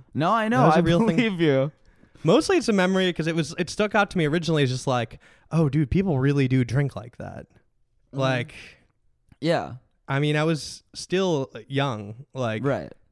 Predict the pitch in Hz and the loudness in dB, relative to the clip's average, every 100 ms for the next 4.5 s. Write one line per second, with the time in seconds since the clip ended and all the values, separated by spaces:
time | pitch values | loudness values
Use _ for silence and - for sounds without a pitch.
0 | _ 135 156 147 123 123 120 120 113 110 | _ -2 0 0 0 -2 -2 -4 -6 -6
1 | 113 110 180 190 233 - - 170 208 - | -6 0 0 2 0 -2 -8 -4 -4 -2
2 | 247 202 202 - 190 185 180 160 151 139 | -4 -2 -4 -2 -4 -2 -2 0 -2 -2
3 | 151 151 139 - - - 139 135 - 139 | -2 0 -2 -6 -12 -4 -2 -2 -4 -4
4 | 160 165 160 151 139 | -2 0 0 0 -2